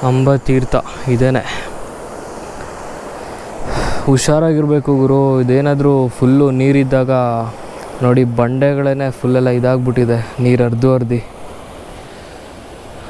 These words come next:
ಇನ್ನು ಹೆವಿ ಡೀಪ್ ಇರುತ್ತಿದು. ಜಾಗ ಅಂತೂ ಸೂಪರಾಗಿದೆ.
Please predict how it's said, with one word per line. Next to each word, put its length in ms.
ಇನ್ನು 580
ಹೆವಿ 340
ಡೀಪ್ 320
ಇರುತ್ತಿದು. 720
ಜಾಗ 340
ಅಂತೂ 260
ಸೂಪರಾಗಿದೆ. 1040